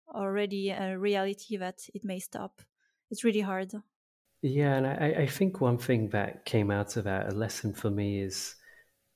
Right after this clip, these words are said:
Speaker 2: transparency, not only in the decision making, but transparency in the process.
Speaker 1: Mm-hmm.
Speaker 2: Uh, and, uh, particularly at that point, you know, uh, again, with the benefit of hindsight, retrospectively, uh,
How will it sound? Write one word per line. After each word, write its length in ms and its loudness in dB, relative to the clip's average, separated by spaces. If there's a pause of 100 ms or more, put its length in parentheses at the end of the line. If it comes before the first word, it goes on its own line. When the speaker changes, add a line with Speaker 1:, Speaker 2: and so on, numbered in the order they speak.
Speaker 2:
transparency, 760 2
not 220 2
only 220 4
in 80 2
the 60 -2
decision 520 0
making, 460 -2
but 160 -6
transparency 800 -2
in 100 0
the 80 -2
process. 840 -2 (220)
Speaker 1:
Mm-hmm. 300 -2
Speaker 2:
Uh, 300 -2
and, 140 -2 (140)
uh, 240 -6
particularly 500 -2
at 100 -12
that 220 -4
point, 460 -4
you 100 -4
know, 200 -4 (760)
uh, 200 -4
again, 340 -2
with 180 -8
the 360 -4 (760)
benefit 460 -2
of 300 -6
hindsight, 760 -2
retrospectively, 1200 -6
uh, 280 -8